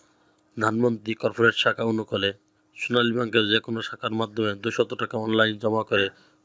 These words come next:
রসিদ আবেদনপত্রের সাথে সংযুক্ত করতে হবে। অধ্যয়নরতদের আবেদন করার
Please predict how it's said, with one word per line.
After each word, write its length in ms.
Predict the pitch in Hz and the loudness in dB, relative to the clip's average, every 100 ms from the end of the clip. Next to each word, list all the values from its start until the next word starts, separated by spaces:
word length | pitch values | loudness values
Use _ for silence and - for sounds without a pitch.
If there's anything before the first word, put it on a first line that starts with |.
| - | 2
রসিদ 420 | 117 113 120 110 | 4 4 2 0
আবেদনপত্রের 640 | 110 107 110 107 107 - 104 | -2 0 -2 -2 -2 -2 -6
সাথে 280 | 113 110 | -4 -2
সংযুক্ত 500 | - 120 107 104 - | -2 -2 -2 -4 -6
করতে 300 | 107 107 - | -16 -14 -14
হবে। 140 | 98 95 _ - - - _ _ | -16 -16 _ -20 -20 -20 _ _
অধ্যয়নরতদের 760 | 127 117 127 123 127 113 113 110 | 0 2 2 0 -4 -2 0 2
আবেদন 380 | 120 120 117 110 | 2 2 2 0
করার 320 | 120 110 | 2 2